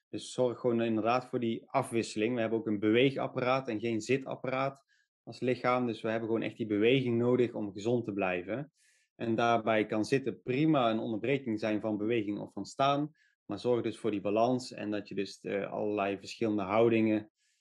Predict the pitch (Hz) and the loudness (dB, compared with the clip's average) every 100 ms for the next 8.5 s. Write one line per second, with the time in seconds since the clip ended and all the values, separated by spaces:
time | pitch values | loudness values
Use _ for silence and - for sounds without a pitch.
0 | _ - 104 101 107 117 113 - 120 107 | _ -10 -8 0 2 2 2 0 0 2
1 | 107 98 107 104 101 - 101 98 117 117 | 0 0 -4 -4 -6 -2 -2 -2 -4 -4
2 | 104 95 98 95 - - _ _ _ _ | -6 -4 -4 -6 -8 -20 _ _ _ _
3 | 101 104 107 - - 110 98 98 101 117 | -6 -4 -4 -8 -2 0 0 0 2 2
4 | 127 127 107 101 107 123 123 110 107 104 | 2 0 -4 -6 0 2 2 0 -2 -4
5 | - - 113 107 104 104 98 98 - - | -8 -8 -4 -2 -2 -4 -6 -6 -6 -4
6 | 127 135 127 120 - 120 104 95 110 117 | -4 -4 -6 -6 -4 -4 -2 -2 -2 -2
7 | 104 - 98 101 104 98 117 117 104 98 | -2 -4 -4 -2 -2 0 0 2 0 -2
8 | - 107 101 98 98 | -4 -2 -2 -2 -6